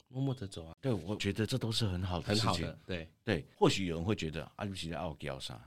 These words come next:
Speaker 2: 你也不是因为有一定的群众你才会这样讲话。”啊，对啊，我就是这样讲话。
Speaker 1: 就是这样子啊。
Speaker 2: <laughs> 就不然怎么
Speaker 1: 社团就那么多人嘛。
Speaker 2: 是，对，所以我说，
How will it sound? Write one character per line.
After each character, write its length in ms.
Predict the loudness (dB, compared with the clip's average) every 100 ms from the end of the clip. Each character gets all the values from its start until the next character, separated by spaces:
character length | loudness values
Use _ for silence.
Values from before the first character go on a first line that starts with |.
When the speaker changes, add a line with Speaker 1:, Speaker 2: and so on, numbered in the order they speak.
| -12 -4
Speaker 2:
你 100 | -2
也 80 | -2
不 140 | -2
是 160 | -2 -2
因 180 | -2 -2
为 140 | -2
有 200 | -4 -8 -2
一 60 |
定 180 | 4 4
的 80 | 4
群 220 | 0 -2
众 200 | 0 -2
你 60 | -4
才 160 | -6
会 100 | -6
这 120 | -4
样 100 | -6
讲 180 | -8 -12 -10
话。” 200 | -8 -10 _ _
啊， 100 | 6
对 180 | 12 12
啊， 80 | 12
我 80 | 12
就 100 | 8
是 120 | 10
这 60 |
样 60 | 12
讲 120 | 12
话。 60 | 12
Speaker 1:
就 40 |
是 60 | 12
这 80 | 12
样 180 | 12 12
子 280 | 12 12
啊。 120 | 12 12
Speaker 2:
<laughs> 120 | 12
就 80 | 12
不 60 |
然 260 | 12 12 12
怎 100 | 12
么 200 | 12 12
Speaker 1:
社 200 | 12 12
团 180 | 12 12
就 120 | 12
那 100 | 12
么 60 | 12
多 180 | 10 8 6 4
人 100 | 0
嘛。 260 | -2 -2 -4 -14 -6
Speaker 2:
是， 340 | 2 8 8 6 -4 -20 _ _ -4
对， 180 | -4 -2
所 160 | 0
以 60 | 2
我 160 | 2
说， 260 | 2 2 0